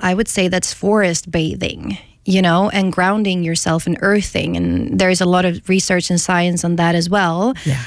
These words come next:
Speaker 1: how that brings you in a different state of mind as well and put this calming effect on you just by being bare
Speaker 2: Just
Speaker 1: feet
Speaker 2: being
Speaker 1: on the
Speaker 2: very
Speaker 1: ground.
Speaker 2: spiritual.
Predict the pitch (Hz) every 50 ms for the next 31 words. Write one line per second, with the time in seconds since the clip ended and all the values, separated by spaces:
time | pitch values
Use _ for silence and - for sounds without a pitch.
0 | - - - - 202 196 180 190 180 185 180 170 185 190 196 220 226 - - 202
1 | 185 185 180 170 170 165 196 190 185 - - 180 165 165 170 - - - - 190
2 | 185 190 185 175 165 165 180 180 180 170 170 165 165 165 160 - 175 165 165 170
3 | 180 180 170 170 165 170 - - 180 175 165 - 196 - - 180 165 - - -
4 | - 185 180 180 180 175 170 170 156 151 - 185 180 - - - 170 156 156 160
5 | 160 170 165 160 185 175 - - 185 175 170 185 175 165 170 160 180 165 165 165
6 | 277 254 - 180 175 220 226 214 180 208 220 233 - 220 170 160 160 170 180 -
7 | - - 226 247 302 339 294 - - - - - -